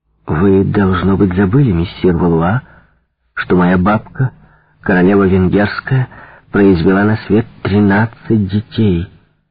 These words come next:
что моя мать, Клеменция Габсбургская, родила троих, хотя умерла в моем возрасте или около того.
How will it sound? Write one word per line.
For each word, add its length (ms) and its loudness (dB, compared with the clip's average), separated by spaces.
что 240 -4
моя 180 0
мать, 380 -2
Клеменция 580 0
Габсбургская, 1080 -4
родила 400 2
троих, 420 0
хотя 420 -4
умерла 480 0
в 80 -6
моем 320 -2
возрасте 580 -4
или 200 0
около 340 -2
того. 340 -4